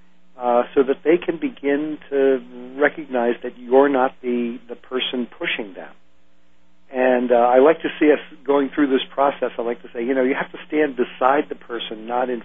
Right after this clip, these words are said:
front of the person, if you want them to walk forward in this process. So I think that's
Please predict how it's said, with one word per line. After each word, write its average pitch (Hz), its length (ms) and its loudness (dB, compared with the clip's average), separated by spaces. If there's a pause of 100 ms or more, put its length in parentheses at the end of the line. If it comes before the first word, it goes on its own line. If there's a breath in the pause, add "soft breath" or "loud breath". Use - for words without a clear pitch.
front 180 180 -4
of 180 100 -6
the 110 80 -16
person, 104 420 -20 (580)
if 127 160 -6
you 131 80 -2
want 117 260 -6
them 113 200 -14
to 123 80 -6
walk 107 260 -2 (100)
forward 131 380 -4
in 104 140 -18
this 104 180 -16
process. - 360 -14 (440 soft breath)
So 170 60 0
I 175 40 8
think 208 160 4
that's 175 200 4